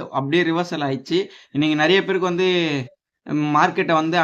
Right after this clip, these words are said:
கரெக்டா அனலைஸே பண்ணியிருக்க மாட்டாங்க. நிறைய பேருக்கு லாஸ் வந்திருக்கும். நம்ம இன்னைக்கு வந்து ட்ரைலிங் ஸ்டாப் லாஸோட நம்ம வெளியே வந்துட்டோம் இன்னைக்கு. இன்னைக்கு எவ்வளவு ப்ராஃபிட் பண்ணியிருக்கோம் பாத்தீங்களான்னா, ஒரு,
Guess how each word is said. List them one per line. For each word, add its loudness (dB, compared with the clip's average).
கரெக்டா 0
அனலைஸே -2
பண்ணியிருக்க -4
மாட்டாங்க. -2
நிறைய -2
பேருக்கு -6
லாஸ் -2
வந்திருக்கும். -2
நம்ம 4
இன்னைக்கு 2
வந்து -4
ட்ரைலிங் 2
ஸ்டாப் 0
லாஸோட -2
நம்ம -2
வெளியே 0
வந்துட்டோம் -2
இன்னைக்கு. 0
இன்னைக்கு -2
எவ்வளவு 0
ப்ராஃபிட் -4
பண்ணியிருக்கோம் -2
பாத்தீங்களான்னா, -2
ஒரு, 0